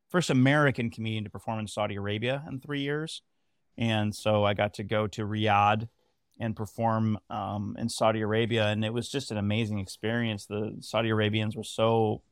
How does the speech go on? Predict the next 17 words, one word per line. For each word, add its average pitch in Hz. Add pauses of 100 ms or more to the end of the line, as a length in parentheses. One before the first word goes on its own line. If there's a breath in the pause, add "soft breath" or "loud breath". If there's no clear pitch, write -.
amazing. 107 (400)
Uh, 101 (420)
they 120
were 113
so 127
ex-, -
excited 110
to 107
spend 113
time 113
with 107
an 107
American. 117
And, 101 (420)
and 113
then, 110
um, 101